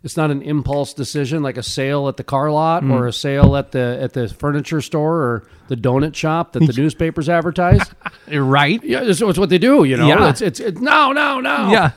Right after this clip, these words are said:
Speaker 1: Magazines are about class, about intelligence, about image. So it worked for the homes and gardens, if you will, you know.
Speaker 2: Sure.
Speaker 1: And the newspapers could never, so it was non-traditional advertising. So anyway, I met with newspapers,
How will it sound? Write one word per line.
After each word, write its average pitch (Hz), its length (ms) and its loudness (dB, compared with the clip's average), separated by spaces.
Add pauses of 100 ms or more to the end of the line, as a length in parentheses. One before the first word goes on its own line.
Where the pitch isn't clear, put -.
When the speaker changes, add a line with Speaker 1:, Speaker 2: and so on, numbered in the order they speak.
(120)
Speaker 1:
Magazines 185 640 0
are 143 80 0
about 120 240 -4
class, 135 600 -2
about 113 380 -6
intelligence, 113 840 -6
about 110 360 -10
image. 147 480 -4 (260)
So 160 300 -2
it 202 60 -8
worked 262 360 -4
for 165 180 -4
the 120 380 -4 (800)
homes 156 440 0
and 131 160 -2
gardens, 123 600 -2
if 123 160 -6
you 113 100 -2
will, 101 320 -4
you 95 100 -10
know. - 40 -6
Speaker 2:
Sure. 120 380 6 (560)
Speaker 1:
And 196 260 4
the 170 60 4
newspapers 196 720 2
could 175 160 -2
never, 175 360 -2
so 180 120 0
it - 20 2
was 147 140 0
non-traditional 147 760 0
advertising. 123 800 -2 (120)
So 196 240 4
anyway, 185 260 6
I 160 120 0
met 175 200 2
with 165 120 0
newspapers, 123 580 0